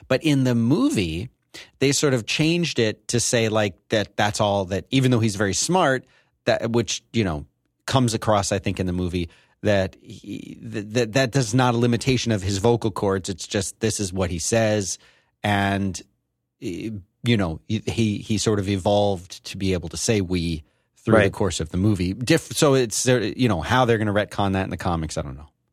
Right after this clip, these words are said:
Speaker 2: Yeah.
Speaker 1: But it's a
Speaker 2: Oh, I'm
Speaker 1: pro-,
Speaker 2: sure,
Speaker 1: it's a big
Speaker 2: I'm
Speaker 1: problem.
Speaker 2: sure
Speaker 1: It's a
Speaker 2: he's
Speaker 1: big
Speaker 2: probably a
Speaker 1: problem.
Speaker 2: s-, probably a Skrull.
Speaker 1: <laughs> Yeah, that's right.
Speaker 2: Ugh,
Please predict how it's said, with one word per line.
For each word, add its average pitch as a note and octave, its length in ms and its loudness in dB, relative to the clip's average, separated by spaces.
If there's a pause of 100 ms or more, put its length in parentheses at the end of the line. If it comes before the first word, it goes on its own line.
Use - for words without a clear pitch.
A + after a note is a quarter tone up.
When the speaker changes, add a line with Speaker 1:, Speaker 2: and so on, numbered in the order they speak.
(140)
Speaker 2:
Yeah. F3 200 4 (100)
Speaker 1:
But A#2 100 4
it's D3+ 80 8
a E3+ 40 8
Speaker 2:
Oh, F3+ 40 6
I'm F#3 60 6
Speaker 1:
pro-, C3 100 8
Speaker 2:
sure, B2 80 8
Speaker 1:
it's B2 100 2
a A#2+ 40 0
big C3+ 160 2
Speaker 2:
I'm - 60 0
Speaker 1:
problem. D3+ 260 6
Speaker 2:
sure G3 280 2 (120)
Speaker 1:
It's - 100 -10
a E3+ 40 4
Speaker 2:
he's - 60 4
Speaker 1:
big C3+ 100 4
Speaker 2:
probably D3+ 180 4
a A#2 80 4
Speaker 1:
problem. - 180 -4
Speaker 2:
s-, - 60 -14 (200)
probably B2+ 220 2
a - 40 0
Skrull. - 560 -4
Speaker 1:
<laughs> - 40 -20
Yeah, A#2 140 -2 (340)
that's - 220 -6
right. - 280 -6 (420)
Speaker 2:
Ugh, E3+ 300 4